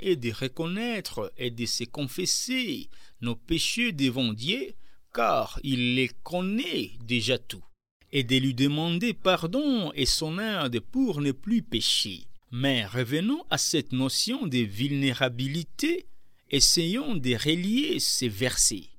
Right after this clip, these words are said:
Dans l'épître des Hébreux chapitre quatre, versets douze et treize,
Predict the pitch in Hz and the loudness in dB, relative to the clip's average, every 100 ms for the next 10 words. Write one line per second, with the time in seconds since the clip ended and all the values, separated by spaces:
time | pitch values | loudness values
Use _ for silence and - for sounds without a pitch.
0 | _ _ - 127 175 202 185 175 - 240 | _ _ -12 0 2 4 4 4 2 2
1 | 247 165 - 117 107 110 98 139 175 - | 2 0 -2 -2 0 -2 2 4 4 2
2 | 247 247 156 127 147 - 123 - - 294 | 2 2 2 0 -2 -4 -6 -6 0 0
3 | 294 - 127 107 120 - 147 113 104 262 | 0 -2 -2 0 0 0 -2 -2 0 2
4 | 269 247 - - 165 - 220 190 113 | 2 2 0 0 -2 0 2 4 2